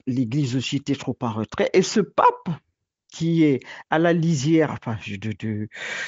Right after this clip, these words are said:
vous voyez, il est, il est très religieux, hein, très, très, très religieux, très concentré, mais en même temps, il peut se permettre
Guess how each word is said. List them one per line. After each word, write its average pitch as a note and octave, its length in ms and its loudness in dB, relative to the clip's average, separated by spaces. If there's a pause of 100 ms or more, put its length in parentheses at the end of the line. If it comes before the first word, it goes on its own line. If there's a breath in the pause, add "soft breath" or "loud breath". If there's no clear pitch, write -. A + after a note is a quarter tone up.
(100)
vous A2 120 -2
voyez, C#3 380 4
il D3 100 2
est, C#3+ 160 4
il C3+ 160 0
est - 120 -6
très - 180 0
religieux, C3 580 0
hein, G3 160 0
très, - 200 -4
très, - 180 -8
très - 160 -8
religieux, A2+ 400 -4
très C3+ 160 -6
concentré, A#2+ 600 -4
mais F3+ 100 0
en E3+ 60 2
même G3 180 0
temps, E4+ 160 0
il D4+ 180 4
peut - 140 -4
se - 160 -4
permettre F3 580 0